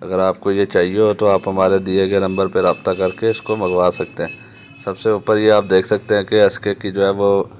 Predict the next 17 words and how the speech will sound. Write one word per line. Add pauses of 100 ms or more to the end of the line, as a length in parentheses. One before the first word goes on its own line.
(460)
ब्रांडिंग
हुई
हुई
है
और
ऊपर (320)
ये (140)
इसका
सिलेक्टर
है (600)
और
ये
इसका
टाइमर
है। (880)
तो (720)
आपको